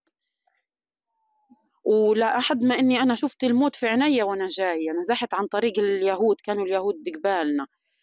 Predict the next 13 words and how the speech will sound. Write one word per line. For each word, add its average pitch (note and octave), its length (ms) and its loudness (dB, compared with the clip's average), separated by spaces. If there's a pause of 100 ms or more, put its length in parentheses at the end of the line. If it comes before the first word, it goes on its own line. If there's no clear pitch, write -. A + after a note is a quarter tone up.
(640)
لغاية G#3+ 300 2
ما A3+ 160 2
أنا A3+ 120 4
ماسكة A#3 320 0
أولادي G3+ 420 2
ومتبتة G3 560 -2
فيهم A3+ 540 0
وماشية G3 600 0
على F#3 200 0
القرآن G#3 540 0
وماشية G#3 380 -2
على F3+ 480 0
التسبيح، F3+ 800 -4